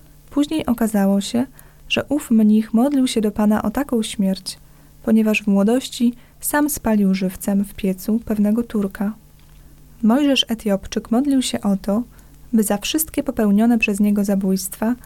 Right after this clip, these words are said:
również jego dosięgła taka śmierć. Ja już od wielu lat wyczekuję tego dnia, aby spełniły się słowa Pana mojego Jezusa Chrystusa, który powiedział: „Wszyscy, którzy miecza dobywają,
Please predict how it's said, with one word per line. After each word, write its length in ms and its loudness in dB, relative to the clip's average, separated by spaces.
również 460 2
jego 220 2
dosięgła 540 0
taka 200 -6
śmierć. 580 -4
Ja 140 2
już 180 0
od 200 -2
wielu 280 2
lat 220 2
wyczekuję 560 -2
tego 260 -2
dnia, 340 2
aby 200 0
spełniły 560 2
się 140 -6
słowa 460 -2
Pana 320 2
mojego 380 2
Jezusa 460 0
Chrystusa, 560 -4
który 280 -2
powiedział: 560 0
„Wszyscy, 500 -2
którzy 280 -2
miecza 300 2
dobywają, 640 0